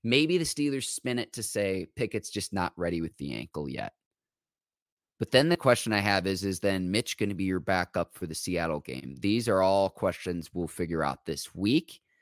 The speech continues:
The one thing I will say with Pickett is you've got eight games now. It's not just a Sunday to Sunday. You have an extra day to rest.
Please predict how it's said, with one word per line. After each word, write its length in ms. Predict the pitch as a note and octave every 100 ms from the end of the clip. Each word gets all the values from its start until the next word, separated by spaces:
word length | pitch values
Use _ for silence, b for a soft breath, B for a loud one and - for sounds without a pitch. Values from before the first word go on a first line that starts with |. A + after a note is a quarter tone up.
| _ _ _ _ -
The 80 |
one 280 | G2 G#2+ D3+
thing 300 | F3+ G3+ G#3
I 100 | F3+
will 180 | D#3+ E3
say 220 | - D#3
with 240 | D3 C3+ -
Pickett 280 | D#3+ D#3
is 160 | A#2 G#2+
you've 140 | B2
got 220 | B2 C#3 -
eight 240 | B2+ C3
games 460 | B2 A2+ A#2+ A#2+ A2
now. 380 | G2+ F#2 F2+ F2
It's 240 | G#2 G#2 A2+
not 280 | G#2+ A2
just 240 | - G#2+ -
a 40 |
Sunday 420 | - B2 G#2+ G#2
to 80 | F#2
Sunday. 380 | F2+ - G#2 F#2+
You 140 | F2 F2+
have 120 | F2+
an 100 | F2+
extra 360 | F#2 - F#2+
day 160 | E2+ E2+
to 100 | D2+
rest. 580 | C#2 F2+ A2+ C3 -